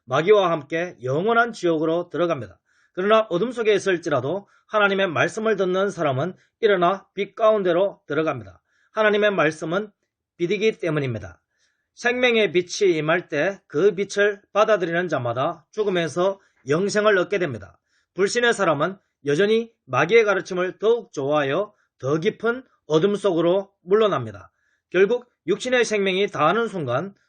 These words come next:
불신의 사람의 영혼은 빠져나올 수 없는 영원한 어둠 속에서 고통을 받게 됩니다.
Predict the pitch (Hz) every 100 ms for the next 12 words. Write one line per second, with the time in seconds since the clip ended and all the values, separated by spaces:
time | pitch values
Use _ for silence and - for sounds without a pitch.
0 | _ - 196 220 214 202 190 175 180 170
1 | 143 143 170 202 _ _ - 220 254 247
2 | 220 214 185 185 196 208 _ 120 143 190
3 | 226 240 247 - 170 185 175 151 139 170
4 | 208 214 _ _ 196 196 180 196 190 196
5 | 214 170 117 92